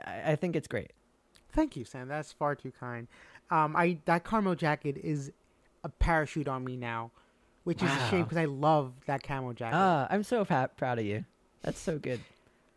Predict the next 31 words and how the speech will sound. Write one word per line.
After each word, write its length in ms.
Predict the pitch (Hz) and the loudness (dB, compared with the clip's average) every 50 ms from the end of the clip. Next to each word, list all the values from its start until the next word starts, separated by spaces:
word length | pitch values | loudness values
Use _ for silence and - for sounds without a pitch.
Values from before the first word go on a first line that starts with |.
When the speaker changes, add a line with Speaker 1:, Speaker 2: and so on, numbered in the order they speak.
| _ _ _ _ _ - | _ _ _ _ _ 2
Speaker 2:
I, 60 | 131 - | 4 6
Speaker 1:
Although, 120 | - 131 123 | 6 8 6
like, 140 | 120 117 - | 6 4 4
Speaker 2:
I 60 | 208 | 4
Speaker 1:
rest 100 | 202 - | 6 6
Speaker 2:
want 100 | 294 330 | 4 4
Speaker 1:
in 40 | - 262 | 4 4
Speaker 2:
that, 80 | 233 220 | 2 2
Speaker 1:
peace, 60 | 208 | 2
that 60 | - | 2
Speaker 2:
I 40 | 185 | 0
wanna 180 | 202 - - 240 | 0 2 2 0
Speaker 1:
jacket. 80 | 190 | 0
Speaker 2:
wear 160 | 185 202 214 202 | 0 -2 -2 0
that 260 | 185 180 170 160 - _ _ _ _ _ | 0 -2 -2 -2 -6 _ _ _ _ _
jacket. 340 | - 277 311 302 - 147 139 | -4 -2 -2 -2 -4 -6 -8
Exactly. 580 | 143 147 - 294 285 269 - - - 190 147 - - | -6 -2 0 0 0 0 -2 -4 -4 -4 -4 -4 -2
Speaker 1:
<laughs> 160 | 214 170 113 95 - - 220 170 - - - - - 403 - - 151 - - - - | 2 2 2 2 4 4 4 4 6 4 2 2 4 2 2 2 0 -14 -14 -12 -8
Speaker 2:
Um, 680 | - 160 160 160 156 156 156 151 151 147 147 143 147 147 | -4 -2 -2 0 0 -2 -4 -6 -8 -10 -8 -6 -2 0
maybe 200 | 160 208 254 285 | 2 2 4 4
I 60 | 262 | 2
could 160 | - 208 - | 2 0 -2
take 220 | - - 180 - - | 2 0 0 2 2
it 100 | 143 139 | 2 2
in 120 | 143 151 | 2 0
somehow. 380 | - - 170 156 165 170 170 170 | 0 0 0 2 4 4 4 6
I 100 | 165 160 | 6 6
have 160 | 156 175 175 - | 6 4 2 2
to 80 | - 156 | 0 -2
learn 460 | 135 143 139 139 139 139 135 135 147 151 | 0 0 0 0 0 -2 -4 -8 -10 -10
sewing. 600 | - - - - 143 131 131 127 123 123 127 127 | -10 -8 -4 0 0 0 0 0 -4 -6 -10 -14